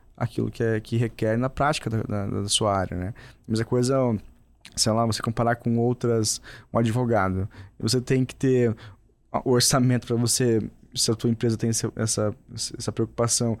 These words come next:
co-, é, atuar nas, na defesa das suas ações, mas tem que ter um trabalho pre-, é, de prevenção,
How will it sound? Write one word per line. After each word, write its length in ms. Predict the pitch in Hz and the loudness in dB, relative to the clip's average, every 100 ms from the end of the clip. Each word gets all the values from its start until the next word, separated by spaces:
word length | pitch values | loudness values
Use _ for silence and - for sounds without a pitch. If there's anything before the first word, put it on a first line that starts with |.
| - - | -10 -12
co-, 160 | - 131 | -6 -2
é, 340 | 120 113 107 - | 2 2 2 0
atuar 520 | 110 - 127 123 143 | -4 0 2 4 4
nas, 320 | 151 120 - - | 4 0 -2 -2
na 80 | 117 | 0
defesa 320 | 117 120 117 | 0 0 0
das 100 | 117 | 0
suas 380 | - 120 110 104 | 0 2 2 2
ações, 640 | 107 123 127 165 180 - - - - | 0 2 2 2 0 -2 -6 -20 -8
mas 160 | - 143 | -4 0
tem 100 | 151 | 2
que 60 | 151 | 0
ter 60 | 151 | 0
um 20 | |
trabalho 320 | 151 143 135 139 | 2 2 2 2
pre-, 240 | 135 139 | 0 0
é, 340 | - 120 120 117 | 0 2 2 0
de 80 | - | 0
prevenção, 500 | 135 147 - 202 | 0 0 2 2